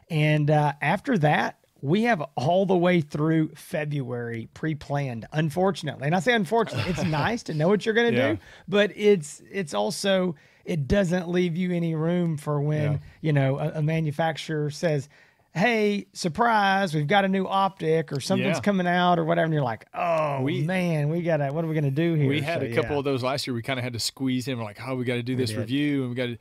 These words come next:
Speaker 2: so I think, you know, this is all could change depending on,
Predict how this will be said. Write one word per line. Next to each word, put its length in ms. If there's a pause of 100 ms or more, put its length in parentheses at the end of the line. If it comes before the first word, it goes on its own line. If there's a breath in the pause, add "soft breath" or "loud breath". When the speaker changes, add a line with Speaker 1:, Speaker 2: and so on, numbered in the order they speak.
(140 soft breath)
Speaker 2:
so 360
I 200
think, 380 (100)
you 120
know, 140
this 260
is 160 (120)
all 260
could 300
change 520 (240)
depending 400
on, 460